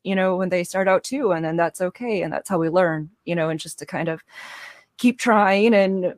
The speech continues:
m-, maybe making your own potash is not your thing, you know, um, but maybe some of these other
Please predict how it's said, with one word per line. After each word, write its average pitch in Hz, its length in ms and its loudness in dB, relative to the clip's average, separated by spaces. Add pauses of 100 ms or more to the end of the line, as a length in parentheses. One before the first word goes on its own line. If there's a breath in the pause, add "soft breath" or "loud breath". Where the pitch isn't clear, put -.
(100)
m-, 214 360 4
maybe 208 920 2 (240)
making 202 500 2
your 196 240 2
own 190 640 2 (100)
potash 202 960 0 (100)
is 202 380 0
not 196 340 2
your 208 240 2
thing, 214 640 0
you 214 180 2
know, 208 360 2 (100)
um, 190 520 -2 (260)
but 185 300 2 (720)
maybe 180 260 -2
some 175 180 -6
of 160 80 -6
these 165 220 -4
other 156 540 0